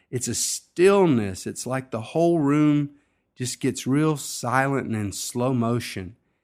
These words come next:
And you are zoned in. You are looking in their eyes. The word of God is coming out of you and going into them. Sometimes there may be a quivering in the, in the, you know, the top of your chest there,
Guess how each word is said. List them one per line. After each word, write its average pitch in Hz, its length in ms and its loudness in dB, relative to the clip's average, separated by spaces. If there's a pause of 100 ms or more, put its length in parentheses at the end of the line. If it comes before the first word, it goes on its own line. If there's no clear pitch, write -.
(220)
And 123 200 0
you 156 220 4
are 113 260 2
zoned 143 580 4
in. 147 300 6
You 151 180 4
are 123 60 2
looking 143 460 0
in 117 140 2
their 101 300 -4
eyes. 139 540 -4 (380)
The 123 100 0
word 143 260 4
of 147 120 0
God 139 280 4
is 123 140 0
coming 120 400 -4
out 147 320 2
of 120 160 0
you 139 220 2
and 113 180 2
going 127 480 2
into 143 540 2
them. 151 420 2
Sometimes 139 640 -2 (480)
there 127 100 2
may 139 160 6
be 135 140 4
a 98 60 0
quivering 156 920 2
in 123 140 6
the, 101 320 0
in 107 180 -4
the, 95 180 -4
you 110 80 -6
know, 101 100 -6
the 95 60 -10
top 135 300 -4
of 131 140 -4
your 104 160 -2
chest 143 580 0
there, 135 380 0